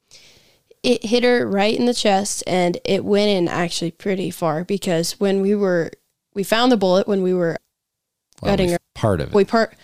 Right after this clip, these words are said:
Speaker 1: found part of it. It was coming out, or no, it was
Speaker 2: It was
Speaker 1: inside her.
Speaker 2: It was stuck between the hide and her shoulder. So it, you shot her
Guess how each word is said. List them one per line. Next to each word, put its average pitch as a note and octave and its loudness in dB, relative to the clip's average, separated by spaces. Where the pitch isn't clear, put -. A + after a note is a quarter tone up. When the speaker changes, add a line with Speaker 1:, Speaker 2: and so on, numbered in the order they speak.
Speaker 1:
found B3+ 2
part A#3 4
of G3+ 0
it. F#3 0
It F#3+ 4
was F#3+ -4
coming A3+ -2
out, G3+ -4
or G#3 0
no, F#3 2
it D3+ 0
was - -6
Speaker 2:
It G3 -2
was G#3+ 2
Speaker 1:
inside F3+ -2
her. F2 -12
Speaker 2:
It - -10
was F#2 -2
stuck - -2
between G2 -2
the F2 -4
hide F#2 -2
and D#2 -8
her E2+ -8
shoulder. C2 -8
So E2+ -4
it, E2 -6
you D#2+ -10
shot A#2 0
her G2+ -2